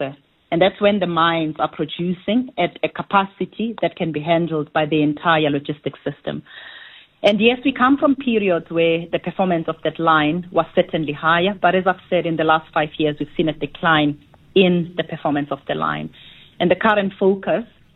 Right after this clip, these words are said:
is on getting that turnaround. Um, it's absolutely critical that we get that right, not just for Kumba, but also for our employees whose lives get impacted when we have to take the tough decisions, as well as our suppliers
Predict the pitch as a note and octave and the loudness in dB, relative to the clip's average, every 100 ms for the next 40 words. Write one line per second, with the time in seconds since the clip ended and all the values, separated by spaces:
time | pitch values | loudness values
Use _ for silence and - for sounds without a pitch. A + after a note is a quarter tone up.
0 | - F3+ E3+ E3 D#3+ D#3+ - _ - F3+ | 0 0 2 0 0 -6 -10 _ 2 2
1 | F#3+ F3 D3+ - - D#3 D3 C#3+ C#3+ C#3+ | 2 -2 -4 -6 -8 -8 -4 -4 -4 -6
2 | D3 D3+ - D3 C#3+ C#3+ D3 C#3+ - E3+ | -10 -8 -4 0 0 0 -2 -2 -2 0
3 | - F3+ - G3 F#3 F#3 - F3+ F3+ - | 0 -2 0 -2 -2 -4 -6 -6 -6 0
4 | D#3 D3+ D3+ D3+ C#3+ - D3+ - D3 - | 0 0 -2 -2 -2 0 0 -2 -6 -2
5 | D3 C#3 D3 D#3+ G3 G3 G#3+ - E3+ D#3 | 2 2 2 2 2 2 -4 -4 -8 -6
6 | E3 D3 D3+ F#3+ - - - _ G3 G3 | -2 0 -2 -6 -12 -20 -20 _ 2 4
7 | G3+ A3+ - F#3 D#3+ D#3 - E3 D3+ D3+ | 4 2 -2 0 0 -2 -2 0 -2 -4
8 | - D3 D3 - F#3+ F#3 F#3+ F#3 A3 C#4+ | -2 -2 0 0 -2 0 0 2 2 0
9 | - _ _ _ _ F#3+ F#3+ E3 E3 F3+ | -4 _ _ _ _ 2 2 4 2 0
10 | - E3 D#3 D#3 D3+ D#3 - D#3+ D3+ D#3 | -2 0 0 -2 -4 -6 -4 -4 -2 0
11 | D#3 D3+ D#3+ D#3 D3+ E3+ D#3 D3+ - D3+ | 0 0 -2 -4 -4 -2 -2 -4 -2 -2
12 | - - C#3+ E3 E3 A3 B3+ - _ _ | -2 -8 -4 -4 -2 0 0 -4 _ _
13 | - E3+ F3 G3 F3+ D#3+ D#3 D#3 - D#3+ | -2 2 4 2 0 -2 -4 -8 0 2
14 | D#3 D3+ C#3+ D3 | 2 2 0 -4